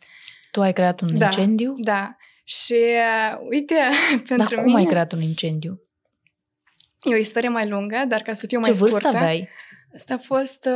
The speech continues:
Speaker 2: în clasa a doisprezecea. Eu aveam
Speaker 1: Mhm.
Speaker 2: vreo nouăsprezece ani, cred.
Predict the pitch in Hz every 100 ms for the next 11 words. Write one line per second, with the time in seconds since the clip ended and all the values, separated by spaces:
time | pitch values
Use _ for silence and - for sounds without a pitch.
0 | 247 240 262 254 247 208 220 262 - 233
1 | 233 226 233 214 220 - 233 214 226 180
2 | 220 214 - _ 240 233 233 226 - 240
3 | 262 - 233